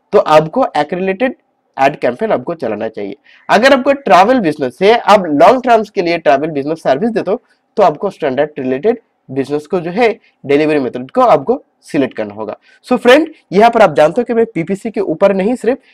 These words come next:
ये, इसके बाद भी मैं एसईओ, एसएमओ, पीपीसी, Google Ad, वेबसाइट डिजाइन, डेवलपमेंट, अ, Instagram मार्केटिंग, Facebook मार्केटिंग, Twitter मार्केटिंग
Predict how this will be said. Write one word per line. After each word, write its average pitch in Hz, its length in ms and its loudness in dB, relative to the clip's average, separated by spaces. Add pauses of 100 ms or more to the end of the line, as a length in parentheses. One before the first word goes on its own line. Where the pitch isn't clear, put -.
(180)
ये, 233 380 2
इसके 190 280 -2
बाद 175 340 2
भी 208 180 -2
मैं 185 440 -2
एसईओ, 151 340 -2
एसएमओ, 180 420 -4
पीपीसी, 175 500 -6
Google 143 380 -2
Ad, 175 320 4 (400)
वेबसाइट 185 360 2
डिजाइन, 156 460 2
डेवलपमेंट, 180 760 0
अ, 147 220 2
Instagram 180 460 0
मार्केटिंग, 175 480 -4
Facebook 165 380 -6
मार्केटिंग, 175 500 -4
Twitter 185 280 -4
मार्केटिंग 170 380 -6